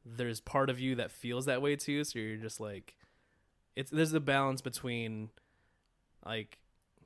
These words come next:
r-, being really able to relate to these main characters and recognizing that they're getting what they deserve that, like, just makes the comedy work.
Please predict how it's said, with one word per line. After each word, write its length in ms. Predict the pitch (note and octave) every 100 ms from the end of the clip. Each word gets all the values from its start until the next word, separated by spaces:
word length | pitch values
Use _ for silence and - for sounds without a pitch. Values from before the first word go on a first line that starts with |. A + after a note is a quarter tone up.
| -
r-, 100 | A#2+
being 260 | B2 C3 B2+
really 220 | B2 B2
able 220 | B2+ B2+
to 120 | B2
relate 380 | A#2 A2 A2 A2+
to 80 | B2
these 200 | B2 A#2+
main 220 | B2 A#2+
characters 760 | A#2+ B2 B2 C3 C3 B2+ A#2+ - -
and 480 | A#2+ A#2+ A#2 A2+ A#2 _ _ _ _ _ -
recognizing 1200 | A2 A2+ A#2 A#2 B2 B2 A#2+ A#2+ B2+ B2 B2 B2 - -
that 240 | A#2+ G#2 G#2+ A2+
they're 120 | A#2 A#2
getting 260 | A#2+ A#2
what 100 | A#2+
they 120 | A#2 A#2
deserve 580 | A2+ A2 A2+ A#2 A#2 A2+
that, 280 | A2 G#2 - -
like, 360 | G#2+ G2+ - _ - _ _ _ -
just 160 | A#2 A#2+
makes 200 | A2+ -
the 80 | A2+
comedy 360 | B2+ A2+ G#2+
work. 240 | G#2 F#2+